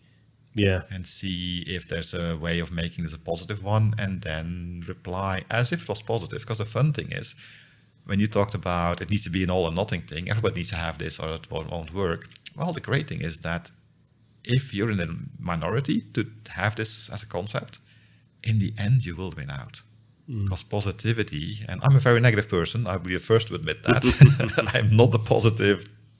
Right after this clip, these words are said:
Speaker 2: optimist, whatever. But positivity does win out in the end. The negative people, if you only assume malice and always start from a defensive,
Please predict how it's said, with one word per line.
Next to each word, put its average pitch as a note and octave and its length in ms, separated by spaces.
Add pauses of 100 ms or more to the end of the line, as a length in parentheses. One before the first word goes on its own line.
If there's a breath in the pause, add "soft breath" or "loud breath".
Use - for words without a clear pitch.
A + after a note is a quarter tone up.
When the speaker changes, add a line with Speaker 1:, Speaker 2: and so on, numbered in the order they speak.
(120)
Speaker 2:
optimist, G2+ 540
whatever. E2+ 380 (720 loud breath)
But G#2 420
positivity A2 640
does F#2+ 340
win E2+ 140
out E2+ 220
in D#2+ 60
the D#2 140
end. D2+ 320 (160)
The E2+ 160
negative G2 440
people, E2 720
if - 160
you - 60 (140)
only G2+ 640
assume F2 420
malice E2 440
and E2+ 160
always G2 340
start E2+ 440
from E2 240
a D#2+ 100
defensive, D#2+ 880